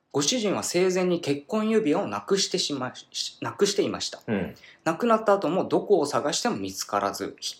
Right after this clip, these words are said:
Speaker 1: 越しのために家中のものをすべて荷造りしても見つからず、
Speaker 2: うん。
Speaker 1: Aさんは諦めていたそうです。
Speaker 2: うん。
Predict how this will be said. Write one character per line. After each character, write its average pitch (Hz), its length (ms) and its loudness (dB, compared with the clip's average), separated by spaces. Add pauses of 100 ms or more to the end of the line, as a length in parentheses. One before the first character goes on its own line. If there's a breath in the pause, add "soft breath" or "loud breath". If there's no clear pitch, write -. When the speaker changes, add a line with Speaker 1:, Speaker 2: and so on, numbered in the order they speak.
(100)
Speaker 1:
越 131 120 0
し 151 60 -2
の 127 100 0
た 139 120 -4
め 156 120 -2
に - 180 -8
家 165 260 2
中 180 220 0
の 175 100 4
も 175 120 2
の 208 120 4
を 123 60 2
す - 160 -6
べ 170 140 -2
て 113 120 -8
荷 107 160 -4
造 214 300 -4
り - 80 -4
し - 140 -2
て 262 100 2
も 196 180 0
見 107 140 -6
つ - 160 -12
か - 160 -6
ら 135 140 -4
ず、 123 180 -6 (160)
Speaker 2:
う 123 40 -2
ん。 107 140 2
Speaker 1:
A 151 120 6
さ 135 140 -2
ん 123 60 -4
は 160 240 2
諦 214 220 4
め 156 80 -4
て - 100 -12
い - 80 -14
た - 120 -20
そ - 220 -12
う - 40 -18
で 82 80 -14
す。 - 160 -14
Speaker 2:
う 113 80 -4
ん。 87 180 -6